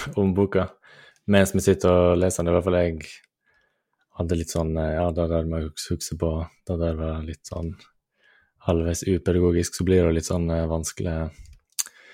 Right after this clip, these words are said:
å trekke ting ut av boka sånn i tillegg da, for da blir det litt sånn,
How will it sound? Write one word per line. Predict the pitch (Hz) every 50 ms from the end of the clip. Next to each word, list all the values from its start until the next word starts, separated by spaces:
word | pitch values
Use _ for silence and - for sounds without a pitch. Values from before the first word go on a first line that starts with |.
| - - - - - - _ _ _ _ - -
å | 101
trekke | - - 95 87 - - 98 -
ting | 95 90 - -
ut | 104 101 95 92 -
av | 95 87
boka | 98 104 104 92 - 92 82
sånn | 87 87 87 87 87 87 85 - - - - - - - _ _ _ _ _ _ _ _ _ _ _ _ _ _ - - - -
i | 104 -
tillegg | - - 92 85 92 92 85
da, | 85 87 - - _ _ _
for | - 95 95
da | 90 82
blir | 85 85 80
det | 82 80 78
litt | 78 76 -
sånn, | - - -